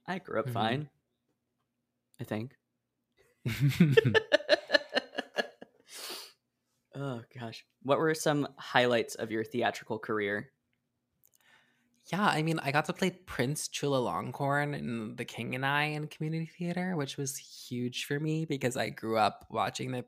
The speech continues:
Speaker 2: the King and I, and so that was really exciting for me to do that. I, I've been in Joseph and the Amazing Technicolor Dreamcoat three times, which is,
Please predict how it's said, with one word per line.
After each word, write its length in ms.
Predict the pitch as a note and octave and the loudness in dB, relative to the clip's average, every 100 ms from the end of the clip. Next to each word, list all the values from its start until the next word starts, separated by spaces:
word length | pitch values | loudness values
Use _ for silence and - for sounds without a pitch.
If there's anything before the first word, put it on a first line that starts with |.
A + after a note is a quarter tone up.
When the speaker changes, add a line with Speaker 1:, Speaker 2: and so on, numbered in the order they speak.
| - A2 - - | -12 -14 -10 -8
Speaker 2:
the 60 | |
King 220 | B2 B2+ | -6 -4
and 100 | C3 | -2
I, 140 | C3 C3 | 2 2
and 240 | B2+ B2+ | 0 -4
so 240 | - G2 G2 - - - - | -2 0 -2 -8 -16 -10 -2
that 80 | A#2+ | 0
was 180 | B2 | 0
really 260 | B2+ B2+ B2+ | -4 -2 -2
exciting 560 | B2 - A#2 B2+ C3 B2+ | -2 -2 -2 -4 -6 -8
for 160 | - | -8
me 160 | B2+ B2+ | -8 -8
to 80 | A#2+ | -8
do 180 | B2 B2+ | -10 2
that. 500 | C#3 C#3 C#3 - - - - - _ _ - | 6 8 8 2 -8 -12 -20 -20 _ _ -2
I, 420 | C3 C3 B2+ B2 - _ - | 2 2 2 -2 -10 _ -2
I've 180 | C3 B2+ _ | -2 -2 _
been 160 | C3+ C#3 | 0 0
in 140 | C#3+ | 0
Joseph 400 | B2+ A2 - B2 | 2 0 0 -4
and 80 | B2 | -4
the 40 | |
Amazing 340 | B2 G#2 G#2+ A2 | -2 -2 -2 -6
Technicolor 500 | A2+ G#2+ - G#2+ G#2 | -6 -8 -6 -6 -4
Dreamcoat 420 | F2+ - A2+ A2+ - | -4 -6 -8 -10 -8
three 220 | F#2 F2 | -6 -6
times, 600 | - - A#2+ C#3 C3 - - | -6 -8 -6 -6 -8 -10 -8
which 200 | G#2+ G#2+ | -4 -2
is, 540 | G2+ C3 - - - | -4 -6 -6 -4 -6